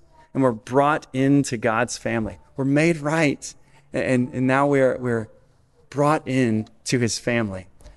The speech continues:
That's the way the rest of that passage goes. Uh, we, we re-, receive adoption as sons,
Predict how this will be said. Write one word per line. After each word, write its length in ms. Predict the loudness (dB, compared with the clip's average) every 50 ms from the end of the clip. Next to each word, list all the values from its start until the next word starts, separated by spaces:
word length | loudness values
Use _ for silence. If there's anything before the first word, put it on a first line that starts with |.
| -16 _
That's 140 | -8 -6 -2
the 80 | 0 2
way 160 | 2 2 2
the 80 | 2 0
rest 300 | 0 0 0 -2 -6 -4
of 80 | 0
that 440 | 2 2 2 0 -4 -10 _ _ -8
passage 440 | -4 -2 -2 -2 -2 -4 -8 -6 -2
goes. 580 | 2 4 4 4 2 0 -4 -8 -12 -14 -16 -18 -20 _ _ _ _ _ _
Uh, 240 | -4 -4 -2 -2 -2
we, 220 | 0 2 2 2 2
we 240 | 2 0 0 0
re-, 220 | 0 0 -2 -4 -6 -10
receive 640 | -12 -10 -10 -10 -8 -4 0 2 2 4 2 2 0
adoption 520 | 0 0 2 2 2 2 0 -2 -4 -4
as 100 | -4 -4
sons, 580 | -4 -4 -2 -2 -2 -2 -4 -6 -8 -12 -16